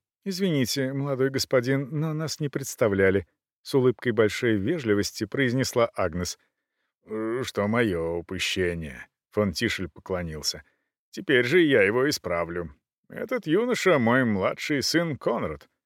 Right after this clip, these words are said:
и мы с ним взяли на себя смелость явиться без приглашения, чтобы свидетельствовать своё восхищение вашими победами, господин полковник». Отец и сын ещё раз поклонились ему низко.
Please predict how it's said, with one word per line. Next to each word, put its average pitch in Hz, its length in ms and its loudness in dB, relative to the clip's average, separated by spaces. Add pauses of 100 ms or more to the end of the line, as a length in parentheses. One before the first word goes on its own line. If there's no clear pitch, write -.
(220)
и 101 80 -4
мы 143 180 -4
с - 120 -4
ним 139 220 0
взяли 123 280 4
на 117 140 -4
себя 117 240 2
смелость 113 640 -2
явиться 113 420 -2
без 107 220 -2
приглашения, 107 840 0
чтобы - 340 -12
свидетельствовать 98 840 -6
своё 107 480 0
восхищение 117 920 -2
вашими 107 400 -2
победами, 143 640 -2
господин 98 520 -2
полковник». 85 580 -2 (760)
Отец - 440 -6
и 151 60 0
сын 196 320 -6
ещё 120 480 -2
раз 123 180 0
поклонились 92 760 -2
ему 82 220 -8
низко. 80 420 -12